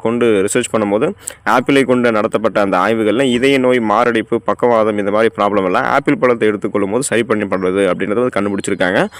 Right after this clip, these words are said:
So, தொடர்ந்து பார்க்குறோம் அப்படின்னா நம்மளுடைய ரத்த நாளங்கள்ல படிந்திருக்கக்கூடிய கொழுப்புகளை ஆப்பிள் பழம் வந்து அகற்றிவிடும். அதனால ரத்த நாளங்கள் வழியாக ரத்த ஓட்டம் இதயத்திற்கு சீரான அளவுல கிடைக்கிறதால இதய துடிப்பும் சீராக இருக்கிறதால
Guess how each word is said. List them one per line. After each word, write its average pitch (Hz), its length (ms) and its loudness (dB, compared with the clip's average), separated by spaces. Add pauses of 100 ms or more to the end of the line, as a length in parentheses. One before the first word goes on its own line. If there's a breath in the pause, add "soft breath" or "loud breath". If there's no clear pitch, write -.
(280 loud breath)
So, 127 160 6
தொடர்ந்து 147 360 4
பார்க்குறோம் 127 360 2
அப்படின்னா 120 360 0
நம்மளுடைய 113 340 4
ரத்த 139 260 2
நாளங்கள்ல 127 440 2
படிந்திருக்கக்கூடிய 110 580 -2
கொழுப்புகளை 123 440 2 (120)
ஆப்பிள் 110 260 -4
பழம் 101 200 0
வந்து 104 180 -2
அகற்றிவிடும். 104 500 -2 (380 loud breath)
அதனால 127 320 2
ரத்த 147 240 0
நாளங்கள் 123 320 2
வழியாக 107 340 2
ரத்த 120 240 2
ஓட்டம் 107 260 -2
இதயத்திற்கு 104 520 -4
சீரான 113 300 2
அளவுல 101 240 0
கிடைக்கிறதால 98 580 0
இதய 139 140 2 (120)
துடிப்பும் 117 380 -2
சீராக 107 340 0
இருக்கிறதால 95 400 0